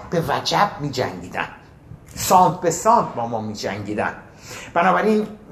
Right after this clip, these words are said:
نخواهیم که شما بین ارتش عراق و نحوه جنگیدن ارتش عراق در داخل خاک خودشون با زمانی که آمده بودن ایران رو گرفته بودن، مناطقی از ایران رو گرفته بودن، مقایسه بکنید.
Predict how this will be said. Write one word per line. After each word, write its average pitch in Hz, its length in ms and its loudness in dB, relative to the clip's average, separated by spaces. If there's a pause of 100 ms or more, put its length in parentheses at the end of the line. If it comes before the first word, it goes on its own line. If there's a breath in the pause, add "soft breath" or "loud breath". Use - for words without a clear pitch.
(120)
نخواهیم 208 380 0
که - 100 -12
شما 165 340 -2
بین 170 240 -6
ارتش 147 440 -4
عراق 139 640 6 (140)
و 123 100 0
نحوه 139 580 -2
جنگیدن 123 680 -2
ارتش 120 460 -2
عراق 120 540 4 (460 loud breath)
در 135 140 6
داخل 151 440 6
خاک - 320 4
خودشون 180 640 2 (460 loud breath)
با 151 420 8 (840)
زمانی 139 420 4
که 143 120 -2
آمده 123 300 2
بودن 131 460 0 (420 loud breath)
ایران 127 360 2
رو 120 200 4
گرفته 127 400 -2
بودن، 123 280 -2
مناطقی 120 540 -2
از 110 180 -2
ایران 110 240 -2
رو 107 60 -4
گرفته 104 380 -4
بودن، 120 220 -4
مقایسه 101 400 -2
بکنید. - 440 -12